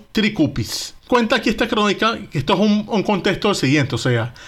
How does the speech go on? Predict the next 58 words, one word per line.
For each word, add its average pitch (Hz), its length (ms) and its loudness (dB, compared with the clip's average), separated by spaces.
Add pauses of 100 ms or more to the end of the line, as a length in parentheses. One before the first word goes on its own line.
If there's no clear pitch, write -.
(140)
la 151 120 2
guerra 175 200 4
de 226 60 2
ese 330 100 0
momento 180 360 2
va 214 180 4
para 214 160 2
los 131 160 2
griegos, 135 320 2
porque 131 240 -2
no 131 100 2
solamente 196 300 0
que 208 40 2
están 190 140 2
enfrentando 185 400 0
a 196 60 4
los 135 160 2
turcos 156 340 2
que - 80 -2
le 175 80 4
están 151 180 0
dando 170 160 0
coñazos, 180 540 0 (460)
sino 147 220 0
que 190 100 0
también 147 560 2 (300)
pasa 165 560 2
a 180 100 0
entrar 165 220 2
en 202 60 2
la 180 100 2
guerra 214 200 0
los 196 160 4
egipcios, 139 600 2
o 127 60 -6
sea, 131 180 2
el 117 60 2
sultán, 127 420 0
el 139 160 2
sultán 131 280 0
de 160 60 4
Egipto 180 380 2 (340)
manda 180 460 2
a 170 100 2
invadir 156 360 4
Grecia, 180 400 0
invade 147 420 2
Creta 170 340 0
y 170 100 0
la 131 100 2
ocupa. - 480 0 (560)
Y 147 60 0
entonces 127 360 0
en 190 100 2
medio 175 240 4
de 196 60 2
ese 214 160 0
peo, 214 380 2